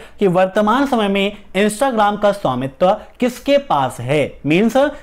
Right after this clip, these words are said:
Instagram की ओनरशिप किसके पास है? तो Instagram की ओनरशिप वर्तमान समय में Facebook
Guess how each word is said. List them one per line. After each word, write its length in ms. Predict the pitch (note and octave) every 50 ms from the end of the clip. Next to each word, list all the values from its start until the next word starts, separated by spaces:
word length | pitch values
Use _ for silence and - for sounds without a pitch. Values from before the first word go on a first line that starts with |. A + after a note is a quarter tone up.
| - - F3+
Instagram 580 | G3 G#3 G3+ - C4+ B3+ A3 A3+ A3+ A3+ A3+
की 300 | A3 A#3+ B3 B3 B3 - -
ओनरशिप 600 | E3 F3 F3+ F#3+ G#3+ A#3 A#3 - D4 D4+ D4+ -
किसके 300 | - F#3 - - E3+ D#3
पास 300 | C3+ - C3 B2+ A#2 - -
है? 300 | C3 D#3 F3 G#3 G#3+ - - - -
तो 60 | - F#3+
Instagram 540 | G3+ F#3+ G3 - A#3+ G#3+ A3+ A3+ A3+ G#3
की 120 | A3 A#3 - -
ओनरशिप 600 | C3 B2+ B2 A#2+ A#2 A#2 - F#3+ G#3+ A#3+ C4+ - - - - D3+
वर्तमान 480 | E3+ F#3 F#3 - A3+ A3 A#3 C4 C4+
समय 280 | C4 B3+ A3 G#3+ G#3 G3+
में 300 | G3+ G3+ G#3 G#3+ G#3+ - - - - -
Facebook 420 | G#3+ A3+ A#3 A3 F3 G3+ B3+ C#4